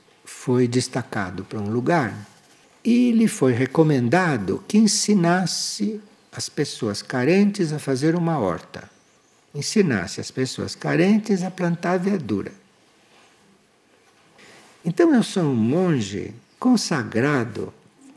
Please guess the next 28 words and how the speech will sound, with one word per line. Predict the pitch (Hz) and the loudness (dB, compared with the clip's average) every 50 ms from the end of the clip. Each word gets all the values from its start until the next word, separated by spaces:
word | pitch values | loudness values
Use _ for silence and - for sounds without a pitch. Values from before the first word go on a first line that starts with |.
| - - - | -14 -6 0
e | 202 196 196 | 2 4 4
vou | 170 165 214 226 | 4 4 4 4
ensinar | 240 214 - - 180 151 151 135 120 | 4 4 2 0 0 0 0 2 2
os | 120 113 107 | 2 4 4
outros | 156 160 - - 143 | 4 4 4 2 -2
a | 135 | -2
plantar | - 135 113 104 - - 113 110 - - | 0 0 0 0 0 -2 -4 -4 -4 -4
verdura? | 107 98 87 92 98 - 214 226 185 143 113 - - - - - _ _ _ _ _ _ _ _ - - | -4 -4 -4 -4 0 2 4 4 4 4 2 0 -6 -8 -12 -20 _ _ _ _ _ _ _ _ -4 -2
Eu | 160 180 180 | 0 2 2
não | 165 165 151 | 2 2 2
vou | 123 135 123 | 2 2 2
ensinar | 113 - - 120 104 104 110 | 2 0 -2 -2 -2 -2 -2
as | 110 - | -4 -6
pessoas | - 104 - - 113 101 95 101 | -8 -10 -8 -6 -6 -6 -6 -6
a | 92 | -6
orar, | 82 92 98 110 147 170 156 131 123 - | -6 -4 -2 -2 0 0 -2 -2 -6 -8
por | - 110 95 | -10 -8 -6
exemplo? | 95 98 127 175 170 143 - - - - - - - | -4 0 2 2 2 2 -2 -6 -18 -20 -12 -4 -2
Isso | 160 160 - 170 143 | 0 0 0 -2 0
já | - 151 | 2 2
é | 131 | 2
um | 123 | 4
monge | 120 123 123 123 117 131 | 4 2 2 2 2 2
orgulhoso, | 123 117 113 120 131 117 104 92 85 87 85 80 95 104 | 2 2 6 6 6 6 6 4 2 0 -2 -4 -6 -6
né? | 95 110 135 151 156 - - - - - - - - - - - - - - | -4 -4 -4 -6 -8 -14 -20 -20 -20 -20 -20 -20 -18 -16 -16 -16 -16 -16 -12
Tem | - - - 127 | -10 -8 -6 -4
orgulho. | 135 135 117 101 101 107 101 98 110 135 - - - - - - - - - - - - - - - - - - - - - - - - - - - - - - - - - - | -4 -2 -2 0 2 2 4 4 4 2 0 -2 -6 -10 -14 -16 -16 -14 -16 -16 -16 -16 -16 -16 -16 -18 -18 -18 -18 -18 -18 -18 -18 -20 -20 -20 -20 -20 -20 -20 -20 -12 -4 0
Eu | 143 190 202 190 190 165 139 120 104 92 92 | 4 6 6 6 6 4 4 2 0 -2 -4